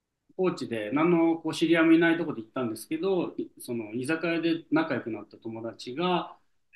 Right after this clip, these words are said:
自分のところで、その、三階っていう、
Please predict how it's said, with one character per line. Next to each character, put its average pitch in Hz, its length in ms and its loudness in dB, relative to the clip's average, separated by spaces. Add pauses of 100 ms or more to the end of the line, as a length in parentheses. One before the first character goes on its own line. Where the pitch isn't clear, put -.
(320)
自 135 120 -6
分 160 140 0
の 160 100 2
と 151 120 -6
こ 170 120 -4
ろ 156 180 -2
で、 117 420 -4
そ - 160 -16
の、 95 260 -12 (540)
三 156 260 0
階 160 200 2
っ - 100 0
て - 160 -4
い 143 120 2
う、 135 380 0